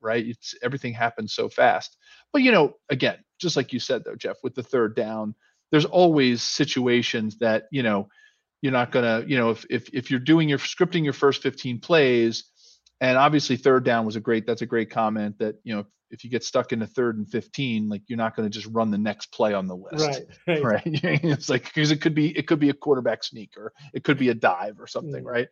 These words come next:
Speaker 1: But you, you know, you also get into positional things. Like, what if you, what if a wide receiver breaks a big tackle or running back breaks a big tackle and you end up on the eight-yard line, you know, after, you know, like, a fifty, sixty-yard run,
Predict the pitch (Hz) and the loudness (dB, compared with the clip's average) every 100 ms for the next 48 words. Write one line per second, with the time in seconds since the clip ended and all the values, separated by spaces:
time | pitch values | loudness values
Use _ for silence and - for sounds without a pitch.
0 | _ - _ _ _ - 170 160 156 165 | _ -20 _ _ _ 6 8 8 4 0
1 | 175 175 170 175 - - 175 156 143 151 | 2 2 2 -2 -6 -4 0 4 4 4
2 | 175 175 170 175 151 147 143 143 147 131 | 4 4 4 2 2 4 4 2 -4 -4
3 | 123 131 160 - 131 120 - 131 123 123 | -4 -4 -2 -2 -6 -8 -6 -6 -4 -6
4 | 143 143 135 139 135 127 120 _ _ _ | 2 2 4 2 2 2 -2 _ _ _
5 | 156 151 143 135 127 131 127 127 - 135 | 4 6 6 4 4 4 4 2 0 0
6 | 117 - 135 127 127 123 123 - 165 151 | 0 2 2 2 -2 -2 -4 0 0 2
7 | 156 147 127 123 127 123 117 - 123 - | 4 4 4 2 -2 0 0 0 -4 -4
8 | 123 113 - 123 - 120 117 120 120 123 | -10 -8 0 0 -2 -10 -6 -6 -6 -6
9 | 113 110 110 _ _ 156 143 143 131 135 | -6 -6 -10 _ _ 2 2 4 6 6
10 | 135 120 117 113 113 113 _ _ _ - | 4 2 2 2 0 -2 _ _ _ -4
11 | 139 123 117 113 117 - 131 120 - 120 | 0 2 2 2 -2 -2 0 0 2 2
12 | 123 147 123 117 113 - - 147 135 120 | 2 0 0 0 0 -6 0 0 0 -2
13 | - - 131 120 110 107 120 127 110 104 | -2 -2 0 2 4 2 2 2 4 0